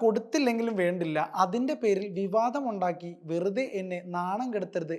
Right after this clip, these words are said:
എന്ന പോലെയായിരുന്നു ചാണ്ടിയുമ്മൻ്റെ പ്രതികരണം. കാരണം മനസ്സിന് വല്ലാത്ത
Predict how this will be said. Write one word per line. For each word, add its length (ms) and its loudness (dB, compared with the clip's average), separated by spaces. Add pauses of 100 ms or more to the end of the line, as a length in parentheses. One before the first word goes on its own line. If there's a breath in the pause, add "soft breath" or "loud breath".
(120)
എന്ന 140 -2 (120)
പോലെയായിരുന്നു 520 0 (120)
ചാണ്ടിയുമ്മൻ്റെ 640 -4
പ്രതികരണം. 440 -8 (280 soft breath)
കാരണം 320 6 (320 loud breath)
മനസ്സിന് 440 6 (260)
വല്ലാത്ത 500 6